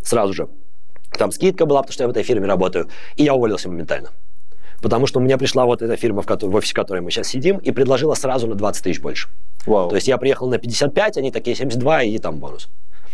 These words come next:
Speaker 1: Через год.
Speaker 2: Э, ты переезжал же с семьей, правильно? С
Speaker 1: Да.
Speaker 2: ребенком и с супругой.
Speaker 1: Да.
Speaker 2: Э,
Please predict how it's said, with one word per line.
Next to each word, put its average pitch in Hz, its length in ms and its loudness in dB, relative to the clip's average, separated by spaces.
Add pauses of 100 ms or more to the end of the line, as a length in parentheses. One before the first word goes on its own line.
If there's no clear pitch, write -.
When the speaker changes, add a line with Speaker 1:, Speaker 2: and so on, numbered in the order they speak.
(880)
Speaker 1:
Через 120 220 2
год. 82 200 -4 (400)
Speaker 2:
Э, 98 240 0
ты 139 100 0
переезжал 120 360 2
же 104 100 -2
с - 40 -4
семьей, 98 280 0
правильно? 98 380 0
С 98 80 0
Speaker 1:
Да. 92 140 2
Speaker 2:
ребенком 107 320 -2
и - 20 -2
с - 40 -4
супругой. 87 400 0
Speaker 1:
Да. 82 160 0 (180)
Speaker 2:
Э, 90 260 2